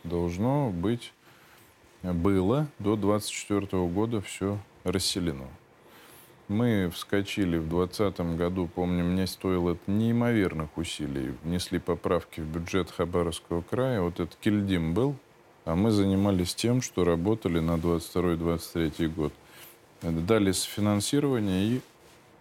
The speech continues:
получили средства из большого федерального пирога на ускорение этой программы. И мы её закончим в, э,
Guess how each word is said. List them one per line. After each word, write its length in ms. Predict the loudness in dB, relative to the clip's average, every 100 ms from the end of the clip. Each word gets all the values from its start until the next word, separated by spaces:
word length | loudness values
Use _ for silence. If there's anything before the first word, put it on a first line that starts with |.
| -2
получили 420 | 0 2 2 0
средства 640 | 0 0 0 -2 -4 -4 -6 -8 -18 -18 -18 -18 -10 -2
из 140 | 0
большого 500 | 2 2 2 0 0
федерального 640 | 0 2 2 2 2 0
пирога 440 | 0 0 0 0 0
на 120 | 2
ускорение 640 | 0 0 0 0 0 -8
этой 160 | -12 -6
программы. 460 | -4 -4 -6 -8 -10 -20 -18 -4
И 100 | 0
мы 160 | 2
её 180 | 2 2
закончим 680 | 0 -2 -2 -2 -2 -6 -8 -10 -20 -20 -20 -10
в, 60 | -6
э, 160 | -6